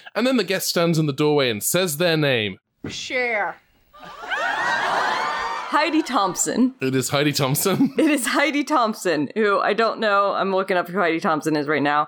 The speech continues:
Speaker 3: That's not the celebrity guest. The celebrity guest is Cher, but they did not get <laughs> Cher.
Speaker 1: They did not get Cher, no. Um, and I think you, I feel like if you get Cher, you show Cher's face, and we never see her face at any point during this episode.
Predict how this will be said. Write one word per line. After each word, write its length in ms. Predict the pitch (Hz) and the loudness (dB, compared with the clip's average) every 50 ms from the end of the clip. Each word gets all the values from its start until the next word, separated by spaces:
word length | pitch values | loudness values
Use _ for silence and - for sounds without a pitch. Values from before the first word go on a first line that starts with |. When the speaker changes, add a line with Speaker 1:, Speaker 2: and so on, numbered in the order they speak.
| _ - | _ 0
Speaker 3:
That's 220 | 262 262 254 254 | 0 0 0 0
not 260 | 269 254 240 233 233 | 0 0 0 0 -2
the 80 | 220 208 | -4 -6
celebrity 380 | - 214 208 196 180 190 185 | 0 2 2 2 2 2 0
guest. 200 | 180 180 180 180 | 2 2 0 0
The 100 | 196 214 | 0 -2
celebrity 400 | 208 - 233 247 240 220 226 208 | -2 0 2 2 2 2 0 0
guest 300 | 190 202 202 233 - - - | 0 0 0 0 -2 -4 0
is 160 | - 208 202 | 0 0 2
Cher, 680 | - - - 220 190 175 165 156 147 143 143 139 139 - - - - - - _ - - | 2 0 2 2 2 4 4 2 2 2 0 -2 -4 -10 -20 -20 -20 -20 -20 _ -20 -8
but 420 | - 208 185 175 165 151 - - - _ _ - | -2 0 2 2 2 0 -2 -4 -10 _ _ -16
they 220 | - 180 - 220 226 | -12 -2 0 0 2
did 160 | - 254 214 | 2 0 0
not 200 | 226 240 226 - | 0 0 0 0
get 200 | - 190 156 - | -2 -4 -2 -2
<laughs> 0 | |
Cher. 400 | - - - - 269 - - - - | 0 0 0 0 0 0 0 0 2
Speaker 1:
They 120 | - 156 | 2 2
did 220 | 156 185 180 151 151 | 2 2 0 2 2
not 240 | 165 175 185 180 | 2 0 0 -2
get 200 | - 170 127 - | -2 -4 -4 -2
Cher, 380 | - - - 120 98 92 82 - - | -2 -2 0 0 -2 -2 -4 -6 -4
no. 360 | 120 139 165 165 123 107 95 | -2 0 0 2 0 0 0
Um, 340 | - 113 120 120 120 120 123 - | 0 0 0 2 2 0 0 0
and 140 | 127 127 131 | 0 0 0
I 60 | 139 | 0
think 360 | 139 - 165 160 156 147 - | 0 0 0 0 0 -2 -2
you, 240 | 156 151 147 143 143 - - - | -2 2 2 0 0 -2 -8 -6
I 60 | 156 | -6
feel 140 | 156 - 226 | -2 0 0
like 120 | 247 220 226 | 0 0 -2
if 100 | 196 170 | -2 -2
you 60 | 165 135 | -2 -2
get 280 | 117 151 151 123 - | 0 0 -2 0 -2
Cher, 360 | - - - 147 135 127 120 | -2 -2 0 0 0 2 0
you 220 | 117 107 92 107 110 | 0 -2 -2 -4 -2
show 340 | - - - 135 120 110 110 | -2 0 2 4 4 4 2
Cher's 420 | 107 - - 120 107 101 95 - | 2 0 0 2 2 2 0 -2
face, 320 | - - 107 110 120 123 - | -2 0 0 0 2 0 0
and 160 | 117 113 131 | 0 2 2
we 80 | 147 156 | 2 4
never 380 | 160 160 165 165 170 165 170 | 4 4 4 2 2 2 0
see 280 | 165 - - 170 160 143 | 0 0 -2 0 0 0
her 200 | 123 139 127 123 | 2 2 0 0
face 340 | - - 131 123 110 - - | 0 0 0 0 0 0 -2
at 80 | 117 - | -2 0
any 180 | 110 104 107 104 | 0 0 0 0
point 340 | - - 101 95 90 82 | 0 0 0 0 0 -2
during 340 | - 95 95 90 87 85 82 80 | -2 -2 0 0 -2 -2 -6 -8
this 180 | 82 - - | -8 -8 -8
episode. 460 | 80 76 - - - - - - _ | -8 -8 -8 -6 -6 -6 -6 -8 _